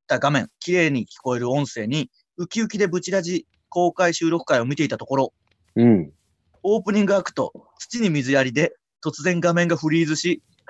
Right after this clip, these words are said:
Speaker 1: <laughs> プシューという音を立てて、買って二日目のパソコンの電源が落ちました。そんなことあります？
Speaker 2: ええ。<laughs> やっぱりすげえな。
Speaker 1: <laughs> 一応、ピーエス、その後問題なく起動しました。さすがに焦りましたが、
Speaker 2: あー、よかったよかった。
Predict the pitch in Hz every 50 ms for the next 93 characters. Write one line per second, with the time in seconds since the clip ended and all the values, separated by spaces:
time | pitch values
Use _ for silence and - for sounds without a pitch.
0 | - - - - - - - - - - - - - _ - - - - - 143
1 | - - - - - 254 233 277 262 - - 202 175 170 165 147 - 156 156 196
2 | 185 165 156 170 175 175 - - - - - 330 339 - 359 370 370 277 277 -
3 | 254 226 208 - 294 302 311 302 208 202 - 254 262 254 208 - 202 - 185 208
4 | 196 190 190 156 123 165 160 165 170 185 175 160 165 151 - 170 180 175 - -
5 | - - - _ _ - - - - - - - - - 494 - 170 202 196 208
6 | 214 131 123 139 175 190 127 117 104 98 - - - _ - - - - - -
7 | - - 226 - - - _ - - _ - - - - - 679 - - - -
8 | - 110 120 - - _ _ _ 160 151 147 127 - - 110 104 113 110 101 90
9 | 85 90 95 92 - - _ _ _ - - - - - 349 - - - - -
10 | _ _ 277 - - 254 587 - - - 539 - - - _ - - - - 185
11 | 165 - 196 196 190 185 180 175 - - _ - 196 190 190 190 175 - 127 -
12 | - _ - 156 156 170 160 175 170 180 180 180 180 180 202 185 170 - 135 139
13 | 127 - 135 127 117 - 98 - - 135 127 - 143 156 151 151 147 120 117 113
14 | 113 117 113 113 98 87 98 95 90 - 156 170 - -